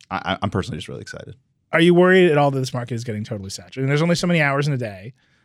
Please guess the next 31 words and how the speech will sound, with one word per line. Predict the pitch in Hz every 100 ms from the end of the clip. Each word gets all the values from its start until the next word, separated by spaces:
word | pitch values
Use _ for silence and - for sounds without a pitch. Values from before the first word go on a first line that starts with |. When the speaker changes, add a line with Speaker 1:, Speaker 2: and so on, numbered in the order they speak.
| _
Speaker 2:
Netflix | 120 135 - 131 - - 165
just, | 147 127 - -
in | 120 123
their | 131 131
last | 127 -
earnings, | 120 120 113
was | 117
like, | 117
"Our | 165
biggest | 208 202
competitor | 202 165 156 139
is | 127
Fortnite. | - 131 113 82 - _ _ _ _ -
Like, | 113
we're, | 151 147
like, | 131 131 _
at | 143 135
the | 151 139
end | 139 139
of | 120
attention. | 117 113 98 82 82 117
Like, | 104 113
we're, | 120 113
we're | 123
out | 135 165
of | 151
time | - 127 127
for | 123 110
all | 110 110
the | 101
things." | - 80 78 110